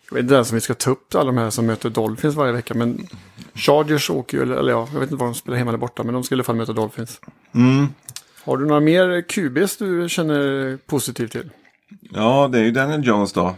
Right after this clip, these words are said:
Speaker 2: Det är väl, det är väl,
Speaker 1: Mm.
Speaker 2: eh, inte många som har plockat upp honom, eh, än, men han är ju ett hot med fötterna. De möter Washington som säkert kan streta emot,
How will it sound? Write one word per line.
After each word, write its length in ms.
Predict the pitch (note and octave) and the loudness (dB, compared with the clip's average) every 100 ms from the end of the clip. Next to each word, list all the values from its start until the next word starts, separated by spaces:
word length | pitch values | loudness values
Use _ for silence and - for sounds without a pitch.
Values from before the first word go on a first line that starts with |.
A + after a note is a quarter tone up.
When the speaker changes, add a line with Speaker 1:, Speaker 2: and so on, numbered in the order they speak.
| - | -8
Speaker 2:
Det 160 | G#2 | -2
är 140 | A2 A2+ | 2 2
väl, 380 | A2+ A2+ A2 A#2 | 0 -2 -2 -2
det 100 | A#2 | 0
är 60 | |
väl, 240 | A2+ A2 A2+ | 0 2 4
Speaker 1:
Mm. 560 | A2+ A2 A2 A2 A2+ | 4 2 0 -2 -4
Speaker 2:
eh, 80 | A2+ A2 _ _ _ _ | -4 -8 _ _ _ _
inte 180 | A#2+ A2 | -4 2
många 220 | A2 G2+ | 4 4
som 160 | F2+ G#2 | 2 0
har 60 | - | 0
plockat 360 | G#2+ G#2 - | 0 0 0
upp 220 | F2+ - | -2 -2
honom, 600 | - A#2+ F#2 F2 F#2 E2+ | -2 2 2 2 0 -2
eh, 440 | E2 E2+ - - F#2 | -2 -2 -2 0 2
än, 100 | E2 | 2
men 240 | F#2 F#2+ | 0 0
han 200 | G2 G#2+ | 0 0
är 220 | A2 G#2 G#2 | -2 0 -2
ju 360 | G#2 G#2 G#2+ | -2 -2 -4
ett 100 | G#2 | -4
hot 180 | G#2+ F#2 _ _ - | -4 -4 _ _ -6
med 220 | G2+ G2 F#2+ | 0 0 0
fötterna. 360 | F#2+ - F#2 | -2 0 0
De 120 | G2+ | 2
möter 280 | G#2+ G2+ - | 2 2 4
Washington 720 | A2 G2+ - G2 G2+ G2+ G2 G2 | 4 2 0 0 2 2 0 0
som 380 | A2+ G2 D2 - - - - - | 0 0 -2 -8 -20 -20 -20 -12
säkert 400 | - - - - | -2 0 0 0
kan 120 | A2 | 0
streta 440 | - A2 G#2 - G#2 | 4 4 6 4 4
emot, 320 | G2+ F#2 | 4 4